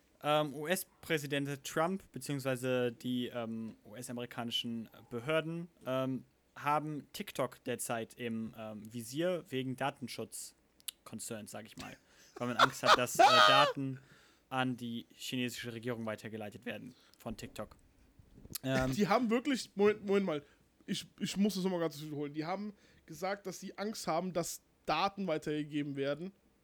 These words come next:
Speaker 1: Ja, ist halt
Speaker 2: Sagt das, sag, sagt das Land, was N S A hat.
Speaker 1: Ey, ich will, ja, wollen wir nicht zu tief darin gehen.
Speaker 2: Okay, komm,
Speaker 1: Äh,
Speaker 2: tut
Speaker 1: es
Speaker 2: mir
Speaker 1: ist,
Speaker 2: leid, Entschuldigung.
Speaker 1: es ist wahr, was du sagst, finde ich. Aber, keine Ahnung.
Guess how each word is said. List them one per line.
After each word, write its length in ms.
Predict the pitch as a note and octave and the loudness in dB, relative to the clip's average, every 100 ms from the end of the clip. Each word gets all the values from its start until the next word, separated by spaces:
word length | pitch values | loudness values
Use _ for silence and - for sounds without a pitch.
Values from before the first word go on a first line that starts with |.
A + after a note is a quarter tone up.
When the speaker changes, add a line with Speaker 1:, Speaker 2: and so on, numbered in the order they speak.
| _ _ _ _ _ - - _ - - | _ _ _ _ _ -20 -20 _ -20 -6
Speaker 1:
Ja, 480 | C3+ C3 C3 C3+ | 4 8 10 10
ist 280 | C3+ E3 - | 8 2 6
halt 300 | E3+ C3 B2+ | 8 8 6
Speaker 2:
Sagt 280 | F#3 G3 A3 | 2 2 6
das, 200 | A3+ A3 | 4 4
sag, 360 | E3+ E3+ G#3+ G#3+ | -2 4 4 4
sagt 280 | G#3 G#3+ G#3+ | 4 2 2
das 200 | G#3+ - | -2 2
Land, 240 | G3+ G#3+ | 2 2
was 160 | G#3 - | -2 -2
N 200 | E3 G3+ | -4 -2
S 180 | F#3+ - | -2 -4
A 220 | F#3 F#3 | -2 -2
hat. 260 | D3+ - - _ _ _ _ _ _ _ _ _ _ - _ | -2 -6 -20 _ _ _ _ _ _ _ _ _ _ -20 _
Speaker 1:
Ey, 360 | - C#3+ D3+ C3+ _ - | 4 8 8 4 _ -8
ich 200 | C3+ - | -6 -4
will, 140 | C#3+ | -4
ja, 320 | C3+ B2 A#2+ A#2 | 0 2 2 0
wollen 240 | - C#3 C#3+ | -4 -2 0
wir 80 | C3 | 0
nicht 180 | B2 | -2
zu 80 | - | -8
tief 240 | - B2 - | -10 -10 -4
darin 400 | B2+ A#2+ B2 - - - - | -4 -2 -6 -8 -16 -20 -20
gehen. 420 | - C#3 B2+ B2+ A#2+ - | -18 -10 -6 -6 -8 -4
Speaker 2:
Okay, 300 | G#3+ A3 F3+ | 2 4 4
komm, 140 | F#3 | 4
Speaker 1:
Äh, 220 | B2+ B2+ | 4 4
Speaker 2:
tut 60 | A#2+ | 6
Speaker 1:
es 0 | |
Speaker 2:
mir 60 | A3 | 8
Speaker 1:
ist, 60 | |
Speaker 2:
leid, 200 | G#3+ F#3+ | 8 6
Entschuldigung. 320 | - G3+ E3+ D#3+ | 2 4 6 4
Speaker 1:
es 60 | |
ist 120 | - | 2
wahr, 200 | C#3+ D3 | 4 6
was 200 | D3+ C#3 | 4 -2
du 60 | - | -2
sagst, 500 | B2+ B2+ C3 - - - | 0 -2 -4 -14 -18 -20
finde 300 | - C3 B2+ | -8 -4 -4
ich. 200 | B2+ - _ - | -8 -20 _ -4
Aber, 420 | B2+ A#2+ A2+ A2+ _ | 0 2 2 0 _
keine 220 | - A2 | -16 -14
Ahnung. 200 | A2 A2+ | -12 -16